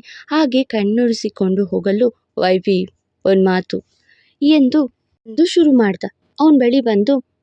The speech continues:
"ನನಗ್ ಗೊತ್ತು" ಎಂದು ಉತ್ತರಿಸಲು, "ಅದಲ್ಲ" ಎಂದ. "ಮುಚ್ಚು ಬಾಯಿ, ನಾಟಿ ಬೇಬಿ" ಎಂದು ನಗುತ್ತಾ, "ಸರಿ, ನಿನ್ನ ಡಿಸ್ಚಾರ್ಜ್ ಮಾಡ್ಸಿ ಕರ್ಕೊಂಡ್ ಹೋಗ್ತೀನಿ, ತರ್ಲೆ ಮಾಡಿದ್ರೆ ಸರಿಗಿರಲ್ಲ" ಎಂದು ಎಚ್ಚರಿಕೆ ಕೊಟ್ಟು ಹೊರಟಾಗ,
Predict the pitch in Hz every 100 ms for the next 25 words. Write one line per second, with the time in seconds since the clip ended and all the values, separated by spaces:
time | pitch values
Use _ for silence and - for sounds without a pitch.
0 | - 247 240 240 190 - - _ _ _
1 | 262 262 226 196 202 233 202 214 226 -
2 | _ _ _ _ - 202 196 190 190 202
3 | 190 - _ _ - 240 247 190 196 -
4 | 262 - 294 208 202 190 _ _ 202 196
5 | 208 196 190 - _ _ _ - 247 254
6 | 247 220 190 196 262 254 _ - 226 196
7 | - _ _ _ _ 196 220 202 214 -
8 | 277 226 202 180 285 - 214 247 233 190
9 | - 180 _ _ _ 254 226 262 294 226
10 | 190 311 311 254 254 254 214 190 180 _
11 | _ _ 294 320 311 - 226 - 302 302
12 | - 262 233 - 233 208 190 214 208